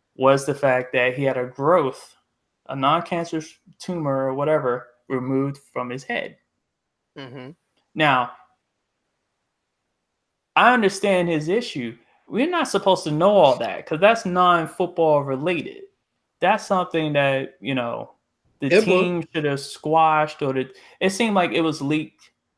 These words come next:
Speaker 1: like, the, 'cause it was the team medical staff that leaked this information. It, it seemed like to me.
Speaker 2: Mm-hmm.
Speaker 1: And Trent Williams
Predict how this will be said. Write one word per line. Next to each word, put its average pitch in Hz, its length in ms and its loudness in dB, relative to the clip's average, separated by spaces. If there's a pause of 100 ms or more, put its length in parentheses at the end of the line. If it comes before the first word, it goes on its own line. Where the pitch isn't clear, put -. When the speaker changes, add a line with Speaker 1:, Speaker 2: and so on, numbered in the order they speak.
(420)
Speaker 1:
like, 135 280 0
the, 135 160 -2 (140)
'cause 185 220 2
it 202 80 8
was 180 140 -2
the 160 60 -12
team 226 280 0
medical 170 500 -2
staff 127 520 -4
that 131 260 -4 (220)
leaked 143 340 -8
this 127 200 -8
information. 127 720 -10 (1300)
It, - 240 2
it 160 140 4
seemed 185 240 2
like 123 240 0
to 147 80 -8
me. 123 440 -4 (220)
Speaker 2:
Mm-hmm. 135 460 -12
Speaker 1:
And 139 480 -2 (1400)
Trent 233 300 -4
Williams 180 640 -2